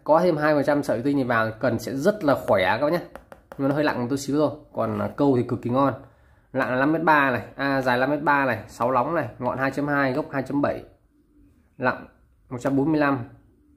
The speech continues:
à, một trăm bốn mươi lăm gram, thu gọn một trăm linh bảy sen. Độ cứng từ năm đến mười H các nhá. Con này độ cứng rất là cao. Ok,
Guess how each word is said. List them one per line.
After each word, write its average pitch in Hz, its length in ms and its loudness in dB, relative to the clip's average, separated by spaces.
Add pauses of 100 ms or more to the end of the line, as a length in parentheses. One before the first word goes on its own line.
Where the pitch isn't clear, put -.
à, 131 100 -2
một 120 140 0
trăm 135 140 0
bốn - 0 -
mươi 135 80 2
lăm 139 220 2
gram, 135 240 0 (480)
thu 151 80 -6
gọn 147 100 -2
một 120 80 -6
trăm 135 100 0
linh 135 120 0
bảy 98 140 -2
sen. 131 240 0 (380)
Độ - 100 -8 (100)
cứng 135 160 -2
từ 143 60 -2
năm 135 160 2
đến 139 160 4
mười 117 120 4
H 131 100 0 (120)
các 139 100 -4
nhá. 143 80 -4 (140)
Con 123 120 -4
này 117 80 -2
độ 98 180 -8
cứng 123 100 -6
rất 160 120 -2
là 143 140 -2
cao. 127 260 -2 (2000)
Ok, 139 140 -6